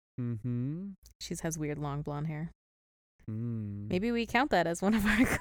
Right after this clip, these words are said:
Speaker 2: <laughs> clone counts.
Speaker 1: Hey, those fun facts would have given us
Speaker 2: Uh-huh.
Speaker 1: something there, huh?
Speaker 2: Cosima and Sarah's phone call is such a great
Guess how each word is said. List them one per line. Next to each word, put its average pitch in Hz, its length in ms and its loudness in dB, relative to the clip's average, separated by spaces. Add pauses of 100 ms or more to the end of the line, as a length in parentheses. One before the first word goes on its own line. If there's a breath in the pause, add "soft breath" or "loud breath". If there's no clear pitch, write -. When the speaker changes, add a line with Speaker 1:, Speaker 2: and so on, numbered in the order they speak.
(120)
Speaker 2:
<laughs> - 260 0
clone 233 300 0
counts. - 480 0 (360)
Speaker 1:
Hey, 107 200 -4
those 90 220 -8 (100)
fun 101 160 0
facts 98 300 -6
would 98 80 -6
have 95 100 -6
given 113 260 0
us 95 120 -2
Speaker 2:
Uh-huh. 180 340 6
Speaker 1:
something 98 240 -2
there, 98 80 -4
huh? 113 220 -2 (520)
Speaker 2:
Cosima 226 400 2
and 262 120 4
Sarah's 208 320 6
phone 175 240 0
call 175 260 0
is 175 140 0
such - 240 -2
a 196 40 0
great 165 420 0